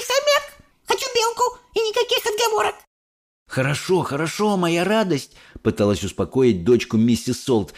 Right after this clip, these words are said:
Speaker 2: «Мама купит тебе белку, как только появится такая возможность».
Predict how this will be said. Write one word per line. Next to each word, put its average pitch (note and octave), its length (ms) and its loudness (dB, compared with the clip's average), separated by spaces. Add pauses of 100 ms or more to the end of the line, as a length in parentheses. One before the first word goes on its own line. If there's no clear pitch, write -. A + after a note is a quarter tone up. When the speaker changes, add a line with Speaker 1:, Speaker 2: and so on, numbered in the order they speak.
(140)
Speaker 2:
«Мама G#3+ 260 0
купит B3+ 380 -6
тебе C4 180 -4
белку, C#4 340 -2
как G#3+ 160 -4
только A3 260 -2
появится A#3+ 540 -4
такая C4 300 -6
возможность». C4 680 -6